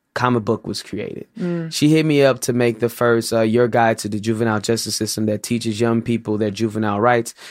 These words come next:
Speaker 1: if they're ever stopped by, like, a police officer or anything like that. And I did all the illustrations for that first book.
Speaker 2: Mm.
Speaker 1: Um, that book has been handed out to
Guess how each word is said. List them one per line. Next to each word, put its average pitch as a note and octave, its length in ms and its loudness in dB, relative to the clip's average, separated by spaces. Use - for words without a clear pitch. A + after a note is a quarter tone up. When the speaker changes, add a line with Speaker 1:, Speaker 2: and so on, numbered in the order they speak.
Speaker 1:
if G2+ 120 -6
they're A#2 140 4
ever G#2 180 0
stopped G#2+ 420 2
by, G#2+ 260 2
like, G#2 200 -2
a G2 60 -8
police G#2+ 420 -4
officer G2 280 -6
or - 40 -4
anything G2+ 260 -6
like F#2+ 160 -6
that. G2 220 -4
And A2 100 -4
I A2+ 60 2
did A2 200 0
all G#2 200 0
the G#2 100 -2
illustrations G#2 720 -4
for G#2 260 -4
that G2 200 -2
first - 340 -6
book. - 240 -6
Speaker 2:
Mm. G3 280 -6
Speaker 1:
Um, G#2 560 -2
that B2 220 4
book C#3+ 180 4
has B2 160 -2
been A#2+ 200 0
handed A#2+ 360 2
out A#2 280 2
to A2 520 -2